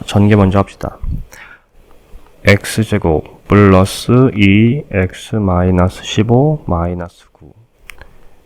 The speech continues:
엑스 제곱 플러스 이 엑스 마이너스 이십사. 자,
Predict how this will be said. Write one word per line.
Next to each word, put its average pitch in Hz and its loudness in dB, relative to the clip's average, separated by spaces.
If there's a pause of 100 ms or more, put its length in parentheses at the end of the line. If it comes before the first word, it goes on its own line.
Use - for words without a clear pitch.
(160)
엑스 92 -2
제곱 90 -4
플러스 90 -6 (260)
이 101 0
엑스 - -4
마이너스 90 0 (580)
이십사. - -4 (2250)
자, - -6